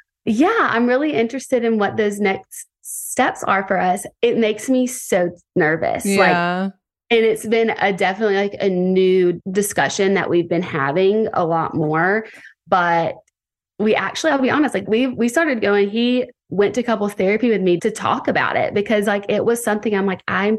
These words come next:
Speaker 1: totally getting in my own way
Speaker 2: Right.
Speaker 1: and getting in the way of this relationship from just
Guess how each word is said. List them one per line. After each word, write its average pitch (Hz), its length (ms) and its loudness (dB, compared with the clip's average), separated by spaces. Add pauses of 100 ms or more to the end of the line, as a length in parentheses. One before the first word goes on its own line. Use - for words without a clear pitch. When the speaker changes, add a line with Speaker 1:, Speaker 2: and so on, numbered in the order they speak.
(160)
Speaker 1:
totally 294 320 2
getting 247 240 2
in 226 100 2
my 208 200 0
own 214 140 2
way 202 300 0
Speaker 2:
Right. 185 420 -2
Speaker 1:
and 226 100 2
getting 247 400 0 (280)
in 233 140 2
the 226 100 2
way 220 160 2
of 208 80 -2
this 208 220 -6
relationship 214 680 0
from 196 200 2
just 190 500 -2